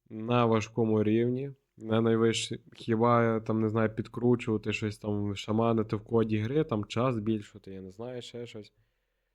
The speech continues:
Ну, напевно, що на цьому будемо закінчувати.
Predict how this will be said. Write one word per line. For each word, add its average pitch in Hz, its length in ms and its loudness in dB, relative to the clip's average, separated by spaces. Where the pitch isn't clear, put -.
Ну, 120 300 -2
напевно, 127 420 0
що 123 160 -2
на 120 100 0
цьому 127 280 2
будемо 123 240 2
закінчувати. 107 720 -4